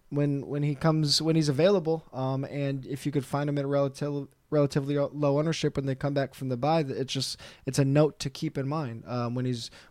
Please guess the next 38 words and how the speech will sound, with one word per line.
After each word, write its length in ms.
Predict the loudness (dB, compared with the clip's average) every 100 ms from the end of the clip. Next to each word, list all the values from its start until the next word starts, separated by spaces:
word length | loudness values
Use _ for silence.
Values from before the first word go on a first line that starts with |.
| -10
when 240 | -4 -2
he's 200 | -2 -4
two 280 | -6 -2 0
weeks 260 | 0 -2 -2
removed 320 | 0 0 -2
from 180 | -4 -8
his 120 | -8
big 260 | -6 -8 -6
game, 320 | -6 -6 -6
and, 180 | -8 -10
and 180 | -8
I 60 | -8
don't 100 | -6
know 120 | -6
who 80 | -4
they're 120 | -4
playing 280 | -4 -4 -4
in 100 | -6
two 180 | -6 -6
weeks, 240 | -6 -10
but, 320 | -10 -10 -8
uh, 140 | -6 -8 -10 -20 -12
it's 80 | -8
just 180 | -4
one 140 | 0 2
of 80 | 2
those 180 | 2
notes 380 | 0 -2 -2 -4
to 160 | -4 -4
keep 240 | -4 -6
tucked 240 | -4 -4 -2
away. 260 | 0 0
And, 180 | -2 -6 -14 -10
and 100 | -2
like 220 | 0 0
you 60 | -2
said, 340 | 0 0 -2
your, 220 | -2 -2